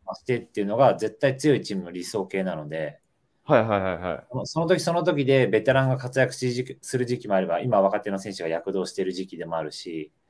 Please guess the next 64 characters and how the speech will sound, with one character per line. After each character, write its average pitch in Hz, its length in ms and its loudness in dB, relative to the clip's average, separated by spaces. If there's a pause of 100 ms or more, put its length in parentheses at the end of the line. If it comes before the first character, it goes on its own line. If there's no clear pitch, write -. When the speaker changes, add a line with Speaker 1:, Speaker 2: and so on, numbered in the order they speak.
(260)
Speaker 2:
は 127 120 4
い。 - 120 -2 (160)
Speaker 1:
あ - 40 -18 (140)
の、 95 380 -4 (540)
も 127 160 4
う - 20 8
若 107 220 6
手 139 100 2
で 139 80 2
い 147 80 6
い - 20 8
よ 139 120 8
ね、 113 160 -2
じ 101 80 0
ゃ 98 80 4
な 98 140 0
く - 100 -20
て、 98 220 0
や 104 80 2
っ - 80 -14
ぱ 85 280 0 (420)
上 123 160 0
の 131 100 2
選 139 200 2
手 131 120 -4
が 107 120 4
い 110 120 -2
て、 156 200 4
若 110 300 4
手 110 120 0
が 107 100 4
い 107 160 -2
て 151 160 6
っ - 120 -6
て - 140 -6
い 92 40 4
う、 92 60 -4
こ 104 120 -4
の 98 80 -2
バ 104 140 4
ラ 143 100 6
ン 143 60 4
ス 147 100 0
が 139 80 6
僕 131 180 0
は 123 80 2
す 127 100 -6
ご 123 100 -2
く 95 100 -4
い - 20 -4
い 85 40 -6
ん 82 40 -10
じ 80 80 -6
ゃ 78 40 -6
な 76 60 -8
い 76 60 -10
か 78 120 -12
な 76 140 -14
と - 120 -20
思 80 140 -20
っ - 40 -20
て - 120 -20
ま - 120 -20
す。 - 160 -20